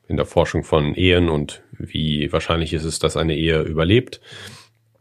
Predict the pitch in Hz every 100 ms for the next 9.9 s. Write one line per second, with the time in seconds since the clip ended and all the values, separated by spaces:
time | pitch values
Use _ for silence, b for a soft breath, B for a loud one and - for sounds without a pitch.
0 | _ _ _ - 90 - 98 104 - 98
1 | 95 87 87 87 85 85 85 80 80 87
2 | 117 113 110 101 104 101 101 95 - 98
3 | 92 90 87 80 85 87 87 85 82 73
4 | - 82 82 85 80 82 80 - 82 -
5 | 82 82 82 82 85 85 82 B B B
6 | B B B B B 82 82 80 85 -
7 | 85 82 87 85 82 80 78 - - 78
8 | 80 - 76 - 82 80 78 - 82 82
9 | 78 76 - - 76 98 123 127